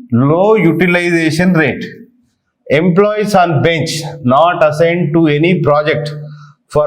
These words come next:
long durations. Employees on bench, బెంచ్ మీద ఉన్నారంటే వానికి పని ఉండదు, ఖాళీగా బెంచ్ మీద కూర్చుంటారు అన్నట్టు. అంటే ప్రాజెక్ట్ అసైన్ కాకుండా ఒక సాఫ్ట్‌వేర్ కంపెనీలో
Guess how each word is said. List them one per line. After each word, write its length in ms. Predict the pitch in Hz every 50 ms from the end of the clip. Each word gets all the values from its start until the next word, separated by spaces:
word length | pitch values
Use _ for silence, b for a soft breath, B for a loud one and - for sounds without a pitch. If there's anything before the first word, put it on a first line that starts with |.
| 139 139 135
long 300 | 135 147 151 156 139 123
durations. 540 | 135 127 127 127 120 - - 139 - 101 - - - B B B B _ - 127 151
Employees 440 | 147 151 175 175 175 180 185 180 190 190
on 100 | 170 160 147 135
bench, 220 | 151 156 147 - 147 - - 135
బెంచ్ 300 | 139 156 170 165 165 175
మీద 140 | 180 180 175
ఉన్నారంటే 680 | 175 175 165 160 156 160 160 196 254 269 254 - B B B B B B _ - 131
వానికి 280 | 143 151 156 147 139
పని 220 | 139 - 143 147 170
ఉండదు, 280 | 190 190 170 165 175
ఖాళీగా 420 | - - 165 156 156 165 165 170 175
బెంచ్ 360 | 160 143 151 151 139 151 151
మీద 100 | 160 160
కూర్చుంటారు 500 | 160 131 135 135 139 147 127 131 123 120
అన్నట్టు. 220 | 120 113 - 117
అంటే 120 | 123 123 151
ప్రాజెక్ట్ 520 | 143 - 135 135 147 147 165 165 - -
అసైన్ 340 | 180 - - 156 147 147 135
కాకుండా 560 | - 123 120 113 - 117 110 107 160 202 247 - B B B B B _ 139
ఒక 140 | 123 131
సాఫ్ట్‌వేర్ 560 | 135 135 143 131 143 135 - 147 147 147 139 127
కంపెనీలో 800 | 123 123 113 127 117 127 127 143 185 220 214 - - - B